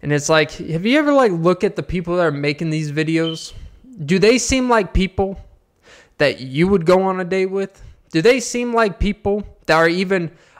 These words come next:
objectively attractive, that you would even objectively wanna be around in any capacity? Or are they just annoying as fuck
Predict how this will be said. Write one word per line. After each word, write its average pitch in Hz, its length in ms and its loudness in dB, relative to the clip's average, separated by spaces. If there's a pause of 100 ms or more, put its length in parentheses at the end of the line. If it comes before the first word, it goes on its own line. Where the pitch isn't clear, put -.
(100)
objectively 165 1080 0 (240)
attractive, 170 760 -2 (280)
that 156 120 2
you 175 140 0
would 240 120 0
even 196 240 -2
objectively 156 800 0
wanna 143 300 -2
be 135 200 -8
around 139 440 -2
in 117 120 -12
any 151 200 -4
capacity? 165 680 0 (240)
Or 196 80 2
are 208 40 2
they 262 140 0
just 262 220 -4
annoying 180 480 0
as 151 100 -2
fuck - 480 -2